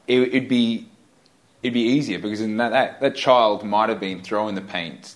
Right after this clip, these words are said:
just to, out of, I don't know, it's maybe causing,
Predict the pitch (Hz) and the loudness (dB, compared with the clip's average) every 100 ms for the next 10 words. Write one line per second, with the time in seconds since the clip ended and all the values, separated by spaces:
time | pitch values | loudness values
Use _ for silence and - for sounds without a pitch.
0 | - 110 92 - 95 87 82 82 80 - | -16 -14 -12 -10 -6 -6 -6 -10 -14 -18
1 | _ _ _ _ - 104 98 92 - _ | _ _ _ _ -6 -4 -4 -8 -18 _
2 | - 101 101 82 - - 104 104 104 - | -8 -6 -6 -8 -10 -10 -8 -6 -6 -6
3 | 107 104 101 98 92 90 | -6 -6 -6 -8 -8 -10